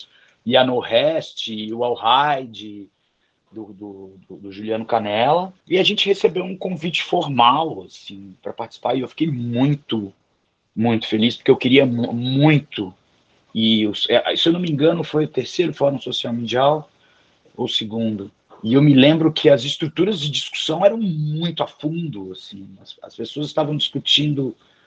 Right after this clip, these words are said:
mulher, dois mil e dois, um, é, mulheres negras sul-americanas num contexto neoliberal. Eu lembro das,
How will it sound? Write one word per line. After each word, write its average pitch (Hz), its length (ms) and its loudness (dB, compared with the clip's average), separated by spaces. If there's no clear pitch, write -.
mulher, 123 560 0
dois 127 400 6
mil 202 260 0
e 156 140 -2
dois, 135 540 0
um, 160 260 -8
é, 98 360 -12
mulheres 143 1160 -2
negras 131 840 -2
sul-americanas 139 1700 0
num 131 260 -2
contexto 135 1000 -2
neoliberal. 120 920 2
Eu 110 40 -4
lembro 131 220 -4
das, 123 360 -12